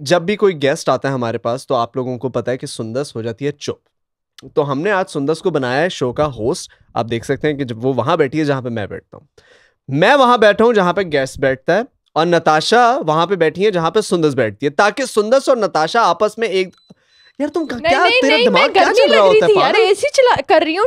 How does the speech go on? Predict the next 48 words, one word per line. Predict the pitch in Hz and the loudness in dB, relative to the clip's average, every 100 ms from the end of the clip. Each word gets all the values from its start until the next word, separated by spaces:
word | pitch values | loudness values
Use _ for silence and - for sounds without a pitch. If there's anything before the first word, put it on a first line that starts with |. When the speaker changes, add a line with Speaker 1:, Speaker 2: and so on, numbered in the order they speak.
| 539 | 0
Speaker 2:
ठीक | 370 392 | 0 2
कर | 403 | 0
रही | 330 | 0
हूँ, | 440 | 0
तुम्हें | 427 381 440 | 2 2 2
गर्मी, | 370 349 | 0 -2
स्वेटर | - 339 285 494 | 0 0 4 4
Speaker 1:
तो | 494 | 2
सा-, | 240 151 | -2 0
Speaker 2:
बहुत | - 311 | 4 4
Speaker 1:
मैं | 302 339 | 4 4
यहाँ | 226 | 4
Speaker 2:
सर्दी, | 254 427 | 4 4
Speaker 1:
पे | 302 | 2
इतनी | - 277 320 | 2 0 2
इंपॉर्टेंट | 285 - 196 294 330 | 0 2 2 4 4
Speaker 2:
बर्फ | 466 | 4
Speaker 1:
डीप, | 453 480 | 4 4
Speaker 2:
पड़ | |
रही | 415 | 4
थी, | 415 330 554 | 4 6 6
Speaker 1:
डीप | 523 | 6
Speaker 2:
मैंने | 349 320 | 4 4
कहा, | 175 | 2
Speaker 1:
बातें | - 311 330 | 4 4 4
कर | 320 | 6
रहा | 330 | 4
हूँ, | 330 | 4
Speaker 2:
मुझे | 359 494 | 4 4
Speaker 1:
तुम | 571 | 4
Speaker 2:
फील | 415 | 6
नहीं | 427 | 6
Speaker 1:
एसी | 539 605 | 6 4
के | 587 | 6
Speaker 2:
आ | |
Speaker 1:
नीचे | 392 330 | 4 4
Speaker 2:
रही। | |
Speaker 1:
पड़ी | 285 285 285 | 2 2 0
हुई | 277 | 2
हो। | 269 | 2
Speaker 2:
मैंने | 339 381 | 2 2
कहा, | 622 440 339 | 2 4 4
बर्फ | 494 | 4
पड़ | 480 440 330 | 4 2 4
रही | 339 | 4
है, | 571 | 2
समझ | - 523 605 | 2 2 2
नहीं | 571 | 4